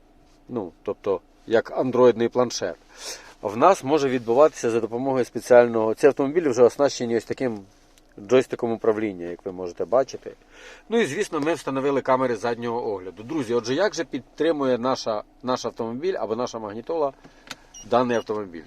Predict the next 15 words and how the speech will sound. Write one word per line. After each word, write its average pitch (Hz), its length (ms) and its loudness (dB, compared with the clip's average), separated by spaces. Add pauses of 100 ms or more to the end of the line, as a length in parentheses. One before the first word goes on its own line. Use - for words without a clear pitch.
(100)
Включаю 151 320 0
камеру 147 340 0
заднього 110 460 -4
огляду, 123 320 -2
будь 95 140 -10
ласка, 123 280 -2
ви 98 80 -8
можете 110 280 -10
бачити 98 340 -10
камеру, 123 420 -6 (400)
вид 107 200 -6
з - 40 -20
камери 101 320 -10
заднього 95 460 -10
огляду 127 360 -8